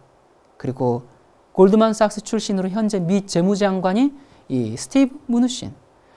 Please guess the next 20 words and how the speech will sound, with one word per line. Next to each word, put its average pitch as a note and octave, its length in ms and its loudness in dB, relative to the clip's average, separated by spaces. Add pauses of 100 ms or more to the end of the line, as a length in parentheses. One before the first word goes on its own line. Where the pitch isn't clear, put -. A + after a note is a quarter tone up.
(100)
그리고 C4+ 260 6
트럼프의 D4+ 580 6
이 A#3+ 200 4
배후 B3 260 8
실세 C#4 420 -2 (440)
마사이 A#3+ 480 8
누굽니까? A3+ 640 2 (560)
쿠시너. C4+ 600 0 (200)
쿠시너도 C4+ 500 -2
유대인입니다. D#3+ 760 -2 (920)
그리고 F3 300 2
오바마의 A3 420 10
재임 G#3+ 420 4
당시 G3 360 2
비서실장을 G3 640 0
비롯해서 F3+ 400 -2 (200)
정치 B3 420 6
참모들은 C#4+ 500 2
대부분 B3+ 360 2
유대인이었습니다. G#3+ 640 0